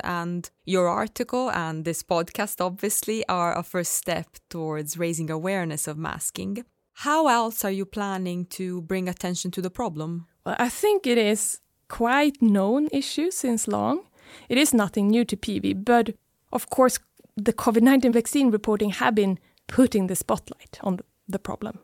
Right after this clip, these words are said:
Speaker 2: recently. So apart from this article in Uppsala Reports, we also presented this at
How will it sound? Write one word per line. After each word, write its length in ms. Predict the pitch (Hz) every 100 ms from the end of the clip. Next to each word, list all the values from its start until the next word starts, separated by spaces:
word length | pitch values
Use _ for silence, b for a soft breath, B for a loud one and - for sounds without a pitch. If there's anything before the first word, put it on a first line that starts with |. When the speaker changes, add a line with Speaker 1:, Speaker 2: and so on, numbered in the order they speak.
| _ -
Speaker 2:
recently. 460 | 196 - 196 226 208 _ _ _ _ _ 214
So 140 | 240
apart 320 | 233 - 285
from 140 | - 208
this 200 | 196 -
article 380 | 202 - 190 190
in 100 | 185
Uppsala 440 | - 226 202 190
Reports, 500 | 208 - 220 214 -
we 100 | -
also 260 | 240 254 233
presented 480 | 214 208 262 247 185
this 220 | 196 -
at 300 | 202 190 -